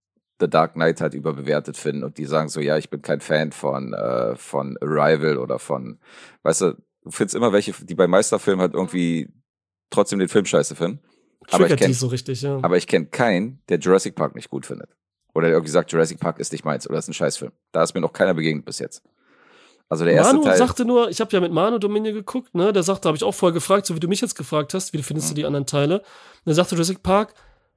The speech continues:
Speaker 2: fand er gut. Also, er fand er jetzt nicht so toll damals auch im Kino gesehen, ne?
Speaker 1: Okay, krass.
Speaker 2: Er ist natürlich ein anderes Alter als ich jetzt, der den dann zwei Jahre später auf Videokassette gesehen hat, das erste Mal.
Speaker 1: Ja, aber ich
Speaker 2: Und
Speaker 1: auch.
Speaker 2: ihr auch. Das sind ja ein paar Jahre Unterschied, machen da ja schon viel aus, ne? Man hat schon was gehört. Ich hab ja nichts gehört oder so richtig.
Speaker 1: Mhm.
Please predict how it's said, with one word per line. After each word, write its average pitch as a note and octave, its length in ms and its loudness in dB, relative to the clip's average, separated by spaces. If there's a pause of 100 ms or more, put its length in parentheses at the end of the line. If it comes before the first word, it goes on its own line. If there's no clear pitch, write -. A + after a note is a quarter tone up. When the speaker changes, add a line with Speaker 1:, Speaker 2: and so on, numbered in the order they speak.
(120)
Speaker 2:
fand G#3 200 -2
er E3 160 -2 (160)
gut. F3+ 340 0
Also, D3+ 160 2
er D3 40 2
fand G3 200 2
er F3+ 60 0
jetzt D#3+ 140 0
nicht F3 120 2
so A#3+ 100 0
toll C#4+ 260 -2
damals B2+ 380 0
auch C#3 100 -4
im C3 80 -4
Kino C3+ 240 -4
gesehen, B2+ 380 -2
ne? D3+ 120 4
Speaker 1:
Okay, B2 240 -2
krass. - 380 -4 (380)
Speaker 2:
Er F3 160 8
ist G#3+ 120 2
natürlich G#3+ 260 0
ein F#3+ 40 2
anderes G3 240 4
Alter F#3+ 200 4
als - 120 0
ich - 160 -4
jetzt, D3+ 220 2
der D#3 80 4
den D#3 120 6
dann D3+ 220 4
zwei E3+ 200 4
Jahre F3 140 6
später F3 320 2
auf C#3 120 0
Videokassette D3 520 -2
gesehen C3+ 260 0
hat, C3 60 0
das C3 120 -2
erste C#3+ 280 0
Mal. D3+ 340 4 (280)
Speaker 1:
Ja, - 80 -12
aber C#3 100 -6
ich - 140 -4
Speaker 2:
Und D3 80 4
Speaker 1:
auch. D#3+ 120 2
Speaker 2:
ihr E3+ 160 4
auch. F3+ 180 4
Das D#3 120 -2
sind E3+ 140 0
ja D#3+ 60 4
ein C#3 60 0
paar D#3 120 0
Jahre E3+ 240 4
Unterschied, E3+ 340 -2
machen D#3+ 160 0
da D#3 60 4
ja D3+ 60 2
schon D#3 180 -2
viel F#3 220 -4
aus, D#3+ 340 4
ne? D#3+ 120 6
Man D3 120 6
hat D3 100 0
schon E3 100 0
was D3 140 2
gehört. D#3+ 240 2
Ich - 80 -6
hab C#3+ 80 -6
ja D3+ 60 0
nichts D3+ 180 0
gehört F3+ 300 2
oder C#3+ 140 -4
so C3 80 -6
richtig. B2+ 420 -6
Speaker 1:
Mhm. D#3 60 -14